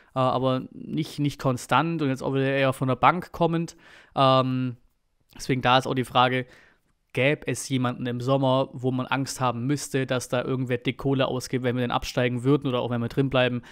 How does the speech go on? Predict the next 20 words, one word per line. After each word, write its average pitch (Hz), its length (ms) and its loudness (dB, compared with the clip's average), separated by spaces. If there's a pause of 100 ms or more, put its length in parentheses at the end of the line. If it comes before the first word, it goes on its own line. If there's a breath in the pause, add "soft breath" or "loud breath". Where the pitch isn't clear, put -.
(220 loud breath)
dass 123 160 -2
jemand 123 220 0
den 117 120 -2
holt. 127 300 2
Also 113 120 -12
ich 104 140 -14
glaub 131 240 -2
schon, 139 160 -2
dass 127 80 -4
es 131 140 -6
generell 131 680 0
welche 160 320 0
gibt, - 380 -6 (400 loud breath)
die, 131 240 0
äh, - 60 -4
ja, 120 800 -2 (140)
Zweitligisten 131 800 0
aus 131 200 0
England, 143 800 0
irgendwelche, 127 680 0